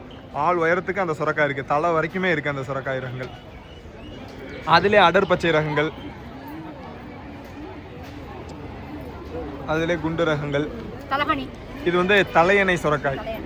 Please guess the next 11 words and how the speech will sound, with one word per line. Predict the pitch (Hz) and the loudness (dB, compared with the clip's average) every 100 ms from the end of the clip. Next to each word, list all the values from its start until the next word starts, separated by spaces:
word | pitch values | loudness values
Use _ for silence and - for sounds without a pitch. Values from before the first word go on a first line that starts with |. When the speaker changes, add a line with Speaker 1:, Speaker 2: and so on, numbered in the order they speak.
| - | -4
Speaker 1:
இந்த | 180 196 | 2 4
தலையணை | 180 185 220 226 202 | 6 8 8 6 4
சுரக்காயில | 190 185 185 196 | 4 4 4 4
ரெண்டு | 185 180 185 | 4 4 6
ரகங்கள் | 175 180 170 | 4 4 2
இருக்கு. | 151 156 143 | 2 -2 0
இது | 160 | 2
வந்து | 170 175 208 180 | 2 4 4 6
வெளிர் | 165 196 | 6 4
பச்சை, | 175 165 208 214 | 4 4 4 2
இன்னொன்னு | 170 180 | 2 2